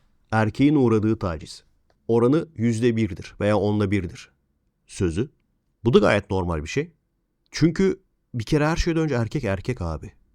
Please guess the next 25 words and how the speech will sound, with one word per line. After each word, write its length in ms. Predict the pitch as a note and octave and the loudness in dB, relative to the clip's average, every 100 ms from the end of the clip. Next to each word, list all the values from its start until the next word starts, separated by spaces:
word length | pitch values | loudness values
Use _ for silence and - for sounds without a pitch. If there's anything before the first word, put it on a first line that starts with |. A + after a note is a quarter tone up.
| _ - | _ 0
Erkeğin 440 | A2+ A#2+ F#3+ F#3+ | 2 2 6 6
öyle 220 | F3 F#3 | 8 6
bir 40 | F#3 | 6
hormonu 500 | C#3 C#3+ C#3+ E3 F3+ | 8 6 6 4 4
var 160 | G3 | 2
ki, 220 | E3 - - _ _ _ | 0 -4 -6 _ _ _
erkeğin 420 | A#2 A2 - F3+ F3+ | 0 0 6 6 8
o 100 | D3 | 8
hormonlar, 680 | D3 E3 F3 E3 B2 - - | 6 6 4 2 0 -4 -8
o 160 | A#2 A#2+ | -6 -2
testosteron, 680 | C#3 B2+ - C3 - C3 A#2+ | -2 -2 -2 -2 0 2 4
o 240 | B2 A2+ | 2 0
şeyler 360 | - A#2+ C#3 A2 - A2+ | 0 0 2 0 -6 -2
beyne 300 | G#2+ A#2+ C#3+ | 2 4 2
vurduğu 380 | B2+ B2+ F3 | 0 0 0
zaman 280 | F3+ A2 D2+ - _ _ _ | 0 -2 -4 -12 _ _ _
kendini 320 | - G#2+ B2 F3+ | 2 4 6 4
kaybediyor. 460 | D3+ G2+ D2+ - - - _ _ - | 2 0 -4 -6 -14 -18 _ _ -10
Yarını 480 | A2 A2 C3+ E3 F#3+ | -4 0 4 4 4
düşünmeyi 480 | - F3+ F3 E3+ | 0 2 2 2
bırakıyor. 380 | D#3+ D#3+ G3+ B2 - _ _ _ _ - | 2 0 0 -6 -8 _ _ _ _ -4
Birçok 320 | G2+ E3 D#3+ | 0 2 2
şey 160 | F3+ C#3+ | 0 2
cahil 320 | G#2+ G2+ D#3+ | 2 4 4
cesareti. 580 | F3+ E3+ D3 G#1+ - | 0 -2 -4 -6 -10